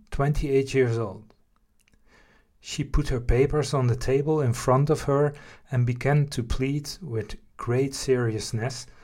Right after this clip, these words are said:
about Articles two and eight of the European Convention on Human Rights and Articles six and twenty-four of the U N Convention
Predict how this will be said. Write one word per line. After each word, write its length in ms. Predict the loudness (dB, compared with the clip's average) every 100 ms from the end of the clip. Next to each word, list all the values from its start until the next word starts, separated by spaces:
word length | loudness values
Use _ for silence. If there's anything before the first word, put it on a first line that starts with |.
| -20 -12
about 360 | -4 -2 -2 -2
Articles 540 | -2 -2 -4 -4 -6 -8
two 420 | -2 0 0 -4 -2
and 220 | -2 -2 -6
eight 380 | -2 -2 -6 -16 -20 -20 _
of 140 | -12 -4
the 140 | -2
European 640 | 2 0 0 -4 -2 -2
Convention 920 | -2 0 0 0 -2 -2 -4 -4 -4 -8 -18 -16 -4
on 140 | -2
Human 420 | 0 -2 0 -2
Rights 500 | -2 -4 -6 -8 -16 -18 -20 -20 -20 -4
and 180 | -4 -4
Articles 680 | -8 -6 -6 2 2 2 -4 -12
six 540 | -10 -8 -8 -8 -12 -4
and 220 | -2 0
twenty-four 840 | 2 2 0 -4 -4 0 0 0 -6 -18 -20 -10
of 160 | -8 -4
the 120 | -2 2 2
U 140 | 2
N 260 | 0 0 0
Convention 960 | 0 0 0 2 0 0 0 -2 -2